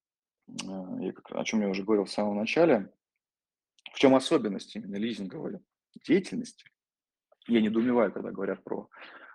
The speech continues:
высокую рискованность нашей отрасли, что для нас дефолт — это, ну, не страшно. Если дефолт произошёл на том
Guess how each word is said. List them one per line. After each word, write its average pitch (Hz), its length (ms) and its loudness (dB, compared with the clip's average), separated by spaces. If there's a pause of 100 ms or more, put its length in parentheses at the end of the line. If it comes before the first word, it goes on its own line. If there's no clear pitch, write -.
высокую 101 420 -2
рискованность 165 480 0
нашей 98 280 -6
отрасли, - 600 -6 (420)
что - 300 -2
для 107 180 4
нас 165 160 4
дефолт — 156 420 2
это, 131 220 0
ну, 98 760 0
не 98 260 -4
страшно. - 520 -2 (160)
Если 117 300 0
дефолт 113 380 0
произошёл 107 500 -2
на 101 140 -4
том 107 320 0